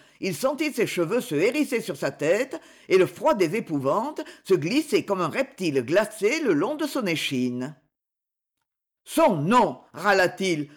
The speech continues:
le nom de la fille du duc. » « Gisèle », répondit Léonore à Galigaï. Le maréchal d'Ancre demeura foudroyé,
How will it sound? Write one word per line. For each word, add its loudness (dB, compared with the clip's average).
le 2
nom 4
de 4
la 4
fille 2
du 0
duc. » « 0
Gisèle », 2
répondit 2
Léonore 4
à 2
Galigaï. 2
Le -4
maréchal 0
d'Ancre 0
demeura 2
foudroyé, 2